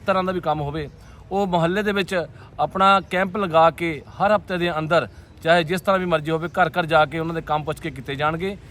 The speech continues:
ਇਹ ਜਿਹੜੀ ਰੀਤ ਆ ਅਸੀਂ ਨਵੀਂ ਪਾਉਣ ਜਾ ਰਹੇ ਹਾਂ ਔਰ ਪੂਰੇ ਵਾਰਡ ਦੇ ਅੰਦਰ ਪੂਰਾ ਡਾਟਾ ਰੱਖਿਆ ਜਾਏਗਾ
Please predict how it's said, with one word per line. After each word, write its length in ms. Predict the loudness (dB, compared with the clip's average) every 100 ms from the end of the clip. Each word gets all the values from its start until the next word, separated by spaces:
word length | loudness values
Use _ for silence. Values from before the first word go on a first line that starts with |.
| -18 -4
ਇਹ 160 | -2 0
ਜਿਹੜੀ 260 | -2 -2
ਰੀਤ 260 | -2 0 2
ਆ 80 | 2
ਅਸੀਂ 180 | 2
ਨਵੀਂ 220 | 0 0 0
ਪਾਉਣ 220 | -2 2
ਜਾ 200 | 4 4
ਰਹੇ 180 | 2 -2
ਹਾਂ 140 | -4 -10 -20 -6 4
ਔਰ 420 | 6 6 2 0 -4
ਪੂਰੇ 300 | -4 2 4
ਵਾਰਡ 280 | 6 6 6
ਦੇ 180 | 2 -2
ਅੰਦਰ 340 | 0 0 -2 -8 -16 -6
ਪੂਰਾ 200 | 2 4
ਡਾਟਾ 300 | 4 4 4
ਰੱਖਿਆ 260 | 2 -2
ਜਾਏਗਾ 500 | 0 2 2 0 -2